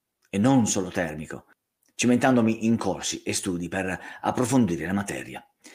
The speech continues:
Il risultato è davvero strabiliante perché in pochi minuti, fermo restando la tua assoluta sincerità con te stesso,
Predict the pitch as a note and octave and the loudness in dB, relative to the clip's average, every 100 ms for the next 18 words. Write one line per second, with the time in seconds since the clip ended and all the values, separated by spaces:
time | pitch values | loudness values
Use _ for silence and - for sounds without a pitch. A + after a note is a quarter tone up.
0 | - - - A#2+ B2 C3 C#3+ C#3+ C#3+ C#3+ | -20 -6 4 6 6 6 6 6 6 4
1 | - B2 A#2 A#2 A#2+ A#2 C3 A#2+ A#2 G2 | 4 4 4 6 4 4 2 4 4 4
2 | F#2 F#2 G#2+ B2 A2 - - - A#2+ C3 | 0 -2 -2 0 0 -2 -12 -2 2 2
3 | A#2 A#2+ A#2+ C3+ B2 C#3+ C#3+ - _ A2 | 4 4 6 4 4 4 2 -2 _ 0
4 | G#2+ G2+ - A2 G#2 G2 - G2+ F#2+ - | 2 2 0 2 2 0 0 0 0 0
5 | B2 B2 C#3 A2+ G2+ G2+ G#2 G2+ F#2+ G#2 | 4 6 6 4 0 -2 -2 -2 -2 -2
6 | G2 G2 G2+ C#3 C#3+ C#3 D#3 | -2 -4 -2 0 0 2 0